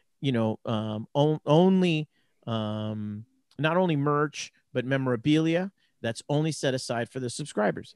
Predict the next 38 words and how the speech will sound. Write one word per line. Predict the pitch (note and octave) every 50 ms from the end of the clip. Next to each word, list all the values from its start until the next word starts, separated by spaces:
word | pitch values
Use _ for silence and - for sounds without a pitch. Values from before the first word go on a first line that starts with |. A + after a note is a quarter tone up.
| _
So | - - E3+ D#3+
there's | E3 E3+ E3+
this | E3+ F3 E3 -
fomo | - A3+ A3+ A3+ G#3+ D#3 A#2 A#2+
that's | B2 A#2+ - -
gonna | - C3 B2 A2+
drive | A#2 - A#2 G#2+ G#2 G2+
that | G#2 F#2+ D2 -
too, | - - F#3+ E3+ A#2+
right? | A2+ A2+ A2+ B2 C3 - _ _ - - _ -
You | B2+
have | C3+ C#3
this | C#3+ C3+
fear | - - D#3+ D#3+ D#3
of | D3+
missing | D3 D3 C#3+ - C#3+ C3+ C#3+ C#3+ C#3+ C#3+ C#3+ _ -
out. | D#3 C#3+ B2 - - - - -
How | - - D3+ E3+ F3+ G3
did | F3+ E3 D3
I | D3+
miss | C#3+ C3+ D3 - -
out | D3 C3+ C#3 C#3
on, | C3 B2+ B2+ B2+ -
on | A#2+ A#2 A#2 A#2
an | A2+ A#2 -
Adrian | C3+ C3 C3+ C3+ C3+ C3 B2+ B2+
Gonzalez, | A#2+ A#2+ A#2 A#2+ B2 A#2 A#2 A#2+ B2 A#2+ A#2+ - - _ - - _ _ _ -
um, | - A#2 A2 G#2 G#2 G#2 G2+ G2+ F#2+ -
you | - A2+
know, | G#2+ G#2+ G2
baseball | - B2+ A#2+ A#2 - - A2+ F#2+
glove? | F2 G2 G2 E2 - _ _
How | - - C3 D#3
did | - E3 E3 D3
I | D3 D#3
not | D#3+ D3 C#3 C#3+ C3 _
get | - C#3 C3 B2 A#2 - _ _ _ _ _ _ _ _ _ _ _ -
the, | B2+ A#2 A2 G#2+ G#2+